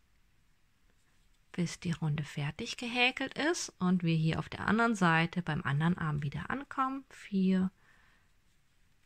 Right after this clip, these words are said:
fünf und sechs. Und hier drauf häkeln wir noch eine Runde mit drei Abnahmen. Die Runde hat fünfzehn feste Maschen,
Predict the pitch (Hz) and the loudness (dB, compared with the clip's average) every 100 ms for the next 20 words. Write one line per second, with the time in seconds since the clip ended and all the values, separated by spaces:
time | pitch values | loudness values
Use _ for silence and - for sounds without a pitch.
0 | _ _ - 165 147 151 - - 143 139 | _ _ -4 0 0 -2 -10 -8 -2 0
1 | 160 277 - - - _ _ _ _ - | 6 6 6 -12 -16 _ _ _ _ -20
2 | _ - _ _ _ _ _ _ _ _ | _ -20 _ _ _ _ _ _ _ _
3 | _ _ - 202 - 269 349 - 214 254 | _ _ 0 0 2 2 2 6 8 8
4 | - 233 208 214 214 214 208 175 220 240 | 6 4 6 4 4 4 4 4 4 0
5 | 208 202 180 165 151 - 143 - 170 - | 4 6 8 6 2 -2 -2 0 -4 -4
6 | - 202 214 247 320 427 - 175 160 170 | 2 6 8 8 4 2 -2 -8 0 4
7 | 165 170 - - - 277 - - 285 277 | 4 4 0 -4 -2 -2 -2 -4 -2 0
8 | 175 - - 160 156 151 - 262 | -2 -4 -6 -2 0 0 2 2